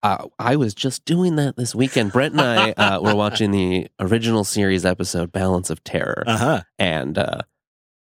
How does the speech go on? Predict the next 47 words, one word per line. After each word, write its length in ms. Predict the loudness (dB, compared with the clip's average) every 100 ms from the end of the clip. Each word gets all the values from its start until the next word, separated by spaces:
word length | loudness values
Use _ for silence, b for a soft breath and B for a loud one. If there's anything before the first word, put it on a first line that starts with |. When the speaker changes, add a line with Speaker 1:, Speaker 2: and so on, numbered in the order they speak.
| _ _ 0
Speaker 1:
needed 260 | 0 0
to 60 | 0
both 200 | 0 2
watch 280 | 0 2 0
it. 80 | 0
We'd 100 | 0
found 320 | 0 2 0
it, 60 |
just 180 | 0 0
someone 200 | 2 2
had 200 | 0 -4
stashed 440 | -8 0 0 0 0
it 60 |
on 140 | 2 2
one 100 | 2
of 40 |
those 140 | 0 0
video 260 | 0 2
sites 320 | 2 0 0
online. 460 | 0 0 0 0 0
That's, 160 | -2 -6 -8
that's, 240 | -6 -4
it's 320 | -6 -6 -6
quick 220 | -2 0
and 80 | 0
easy. 160 | 0 0
It 100 | -2
was 40 | -2 -4 _ _ _
kinda 160 | 0 2
off 180 | 0 -2
the 80 |
cuff. 380 | -2 0 0 -6
We 80 | -4
had 120 | 0
a 20 | 2
little 180 | 4
extra 240 | 2 2 0
time. 220 | 2 2
We 80 | 0
were 40 |
both 240 | 2 0 2
willing 180 | 0
to 60 | 0
keep 200 | -2 0
watching 400 | 0 0 -2 -2
another 300 | -2 0 0
episode. 500 | 0 -2 -6 -6 -6